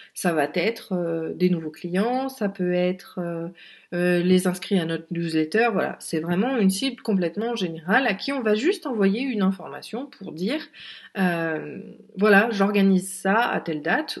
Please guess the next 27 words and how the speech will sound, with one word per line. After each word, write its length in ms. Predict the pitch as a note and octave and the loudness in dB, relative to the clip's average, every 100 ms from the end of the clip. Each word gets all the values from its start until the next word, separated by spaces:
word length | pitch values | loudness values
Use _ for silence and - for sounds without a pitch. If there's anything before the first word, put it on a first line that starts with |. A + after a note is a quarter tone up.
| - | -2
ou 220 | B3+ B3+ | -2 -2
il 160 | A3+ F#3+ | 0 2
y 100 | F#3+ | 4
a 80 | G3 | 2
tel 260 | G3 G3+ | 2 2
événement, 500 | F#3 E3+ E3 F3+ C#4+ _ _ | 2 0 -4 -6 -6 _ _
selon 480 | - D#3+ D#3+ D#3+ D#3 | -12 -8 -6 -8 -10
comment 380 | - D#3 D3+ D3+ D3 - E3+ _ _ _ _ _ | -8 -8 -8 -12 -16 -18 -20 _ _ _ _ _
on, 100 | G3 | -14
on 60 | D#3+ | -12
organise 400 | D#3 D#3 D3+ D#3 | -12 -12 -12 -6
la 100 | D3+ | -8
chose. 240 | D#3 C4 | -4 -6
Soit 140 | B3+ F3+ | -4 -6
on 80 | E3+ | -4
parle 200 | F3+ F3 | -4 -4
de 80 | |
l'événement, 420 | D#3+ D#3 D3+ F#3+ C4+ | -4 -2 -2 -2 -6
soit 200 | - E3+ | -6 -8
on 80 | |
parle 220 | E3+ E3+ E3+ | -6 -8 -6
de 200 | D#3+ D#3 | -4 0
nous 200 | F#3+ A#3+ | 0 -2
qui 200 | - E3+ | -4 -6
organisons 440 | D#3 D3+ D3+ D3+ | -6 -8 -10 -14
un 100 | D3 | -16
événement. 420 | D3 C#3+ C3+ G#3+ | -20 -20 -16 -16